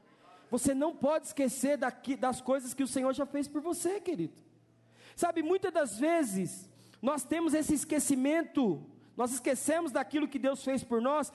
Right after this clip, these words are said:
porque nós tiramos os nossos olhos de Jesus e passamos a concentrar o nosso olhar apenas nas dificuldades. Apenas nas dificuldades, apenas nos problemas. Irmãos, acredita em mim, Jesus já deixou bem claro,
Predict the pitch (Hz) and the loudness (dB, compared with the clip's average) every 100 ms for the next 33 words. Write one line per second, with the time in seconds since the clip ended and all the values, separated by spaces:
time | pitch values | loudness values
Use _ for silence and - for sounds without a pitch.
0 | - - 240 277 285 285 294 277 294 269 | -14 -8 -2 0 0 0 0 2 0 -2
1 | 240 269 247 190 247 277 208 220 226 160 | -2 -2 -2 0 0 0 0 0 0 0
2 | 226 226 - - - - 233 - 302 285 | -2 -2 -8 -4 -2 0 0 2 0 2
3 | 277 - 349 330 320 - 277 311 285 285 | -2 2 0 2 0 0 0 2 2 0
4 | 277 247 262 320 285 - - 240 - 339 | 2 2 2 0 -4 -6 -4 -2 0 2
5 | 339 285 311 311 302 302 254 233 262 254 | 2 2 0 0 0 0 0 2 0 -2
6 | 180 - - - - - _ - - - | -6 -12 -18 -20 -20 -20 _ -20 -20 -20
7 | - - - - - - - 269 - - | -20 -20 -20 -20 -20 -20 -6 -4 -4 0
8 | 349 392 359 330 285 320 320 320 220 247 | 2 2 0 0 -2 0 -2 0 0 0
9 | 294 240 - - - - 262 - 370 392 | 0 -4 -8 -20 -10 -4 -2 0 2 2
10 | 330 339 - 311 233 247 302 254 156 - | 0 -2 2 0 2 2 2 0 -6 -10
11 | - - 262 320 370 277 202 277 330 262 | -20 -4 0 2 2 2 0 -2 0 0
12 | 339 349 311 269 349 330 285 240 311 330 | 0 2 4 4 4 4 2 0 0 2
13 | 330 - 330 339 302 277 311 339 277 | 2 2 2 2 0 0 2 2 2